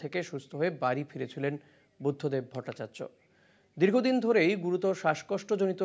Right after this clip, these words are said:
সমস্যায় ভুগছিলেন। অসুস্থতার কারণে শেষ কয়েক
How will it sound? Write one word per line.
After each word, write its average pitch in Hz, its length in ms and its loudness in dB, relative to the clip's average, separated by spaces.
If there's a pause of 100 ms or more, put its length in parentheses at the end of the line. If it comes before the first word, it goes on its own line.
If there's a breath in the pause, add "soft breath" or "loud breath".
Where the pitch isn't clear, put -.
(120)
সমস্যায় 156 480 -2
ভুগছিলেন। 127 420 -6 (540 soft breath)
অসুস্থতার 151 720 -2
কারণে 151 300 2 (420)
শেষ 151 180 0 (140)
কয়েক 135 200 2